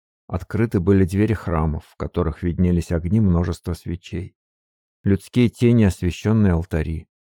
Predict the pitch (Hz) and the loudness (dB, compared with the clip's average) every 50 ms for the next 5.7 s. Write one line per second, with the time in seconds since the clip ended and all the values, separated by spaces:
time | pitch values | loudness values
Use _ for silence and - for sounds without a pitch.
0 | _ _ - - 95 87 101 107 101 98 95 92 92 107 113 - - 85 - - | _ _ -10 -4 0 2 2 2 2 2 2 2 2 0 0 -2 -6 -8 -6 -4
1 | 98 92 87 - - 90 85 - - 82 82 - 101 92 90 87 - - 87 85 | -4 -4 -4 -4 -6 -6 -6 -4 -6 -6 -4 -4 -2 -2 -2 -4 -4 -4 -6 -6
2 | - - - 85 82 87 87 87 87 87 82 82 - - 80 82 80 80 76 80 | -6 -6 -4 -2 0 0 2 2 2 2 0 0 -2 -2 -4 -2 -2 -2 -4 -6
3 | 80 - _ _ _ _ _ _ _ - 85 - - - 92 98 101 107 - - | -10 -14 _ _ _ _ _ _ _ -14 -14 -10 -6 -2 0 0 0 0 -2 -4
4 | - 110 101 - - 98 85 98 95 87 85 82 87 95 92 85 - - - 85 | -4 -4 -4 -2 -2 -2 0 -2 -2 -2 0 0 0 0 0 -2 -4 -8 -10 -10
5 | - - - 90 82 80 80 76 78 - - - - | -10 -10 -8 -6 -4 -4 -4 -6 -8 -10 -16 -20 -20